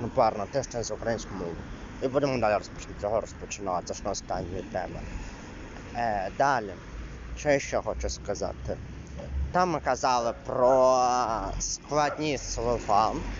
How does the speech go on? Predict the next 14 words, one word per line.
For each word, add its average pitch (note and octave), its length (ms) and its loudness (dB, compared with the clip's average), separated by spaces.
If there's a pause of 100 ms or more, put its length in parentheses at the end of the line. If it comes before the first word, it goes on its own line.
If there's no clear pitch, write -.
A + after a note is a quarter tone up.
(2000)
і... F#3 200 6 (680)
Правопис D#3+ 560 4
складних C#3+ 420 0
слів G2+ 320 -4 (360)
разом, B2 560 2 (100)
окремо, B2 560 2
через A2 300 -2
дефіс. - 560 -6 (1800)
Ну C3+ 80 -2
що, B2 140 -4
сьогодні C3 260 2
у - 20 2
нас A#2 140 -4
математика. A#2 800 0